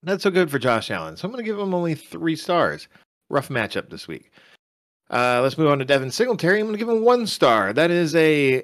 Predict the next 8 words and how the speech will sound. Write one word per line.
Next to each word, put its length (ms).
no, 280
but 160
a 80
hell 360
no. 520
Uh, 400
thought 280
Allen's, 500